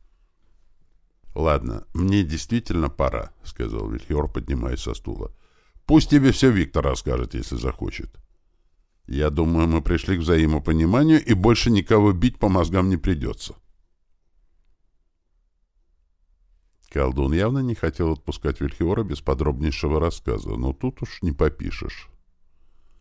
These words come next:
Если шеф сказал «пора», значит, действительно пора. «Раз так, тогда, конечно. А нельзя подождать еще минут десять», все же решил уточнить колдун.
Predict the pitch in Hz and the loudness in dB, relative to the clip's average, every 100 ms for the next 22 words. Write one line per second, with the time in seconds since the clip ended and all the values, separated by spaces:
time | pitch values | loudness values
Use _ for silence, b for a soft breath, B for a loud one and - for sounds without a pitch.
0 | - _ _ - 55 67 62 67 - 64 | -20 _ _ -8 -6 -6 -4 -4 -2 -2
1 | 64 64 60 67 69 95 - - 78 69 | 0 -2 0 0 2 0 -4 -4 -2 -2
2 | 73 64 67 - 65 - 80 78 69 - | -4 -4 -6 -4 -6 -2 -2 -2 -4 -6
3 | - - - _ _ _ _ _ _ _ | -6 -12 -18 _ _ _ _ _ _ _
4 | _ _ _ _ _ _ _ _ _ _ | _ _ _ _ _ _ _ _ _ _
5 | - - 69 69 - 90 - _ - 69 | -10 -4 -2 -2 0 -2 -2 _ -8 -6
6 | 65 69 - 87 82 64 58 - 58 - | -2 -4 -2 -2 0 -2 -4 -8 -10 -10
7 | - - - _ - 117 123 117 151 120 | -18 -20 -20 _ 2 6 6 4 4 4
8 | 90 80 73 67 67 - 57 58 52 50 | 4 2 2 -2 -4 -6 -6 -4 -6 -8
9 | 55 57 - - - 52 55 53 - 120 | -8 -8 -8 -12 -8 -6 -6 -6 -8 -6
10 | - - 120 - 117 - 120 107 92 | -8 -6 -8 -6 -10 -4 -6 -4 -10